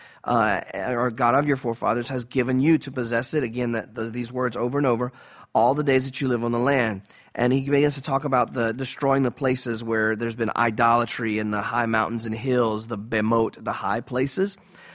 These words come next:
uh, and breaking altars and, and, and cutting down the, uh, the images and all those things. In verse four, he says, "You shall not do this to Hashem your God. Rather, only at the place that Hashem your God will choose among, from among your tribes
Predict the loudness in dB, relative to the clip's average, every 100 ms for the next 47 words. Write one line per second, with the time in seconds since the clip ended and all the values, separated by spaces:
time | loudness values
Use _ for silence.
0 | -6 0 4 4 2 0 2 2 2 -2
1 | 0 2 2 2 0 0 -2 -4 -4 -4
2 | -4 -2 -4 -6 -8 -6 -6 _ _ -8
3 | -2 0 2 2 2 2 0 0 -4 -10
4 | -8 -6 -6 -6 -8 -2 0 0 0 -2
5 | -2 0 0 0 -4 -6 -6 -10 -20 -20
6 | -10 0 2 2 0 2 2 0 0 0
7 | 0 2 2 4 2 2 0 -2 -4 0
8 | 0 0 2 0 2 0 0 0 2 2
9 | 0 -2 -2 -2 0 -4 -4 0 0 0
10 | -4 -12 -4 0 4 4 2 -2 -2 0
11 | 2 2 2 2 2 0 -2 -2 0 2
12 | 4 4 2 0 0 2 0 -4